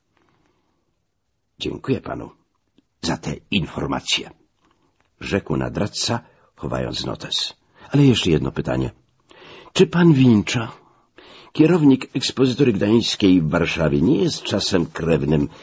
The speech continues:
delegata generalnego? O ile wiem, jest ożeniony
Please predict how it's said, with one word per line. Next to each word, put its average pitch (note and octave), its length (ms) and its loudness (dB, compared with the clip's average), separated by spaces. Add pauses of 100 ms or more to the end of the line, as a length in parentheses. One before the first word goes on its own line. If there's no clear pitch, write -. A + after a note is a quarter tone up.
(260)
delegata D#2+ 520 0
generalnego? C#2 800 -2 (1500)
O - 240 -2
ile C3+ 300 4
wiem, C#3 320 4
jest C#3 420 2
ożeniony C#3+ 920 4